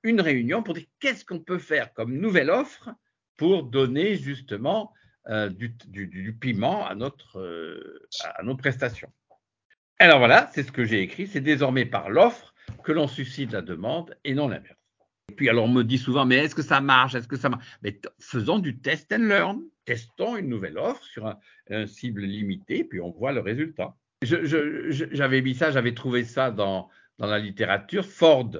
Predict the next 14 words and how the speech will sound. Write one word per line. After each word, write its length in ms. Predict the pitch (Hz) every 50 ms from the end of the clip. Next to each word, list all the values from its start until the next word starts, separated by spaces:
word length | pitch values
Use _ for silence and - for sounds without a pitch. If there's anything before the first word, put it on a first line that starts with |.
| - _ _ _ _ _ _ _ _ -
quand 220 | 123 123 120 -
il 100 | 131 123
a 100 | 135 123 120
imaginé 640 | - 147 147 143 139 139 131 113 120 127 139 147
la 140 | 135 117 110
T 220 | 113 - - 151
deux, 260 | 151 123 113 143 131 110
qui 140 | 110 -
est 100 | 98 - - - - -
aujourd'hui 460 | 147 123 139 123 113 117 185 202 202
toujours 260 | - 175 160 185 190
la 80 | 175 151
voiture 320 | 131 131 123 117 - 180
la, 160 | 151 - -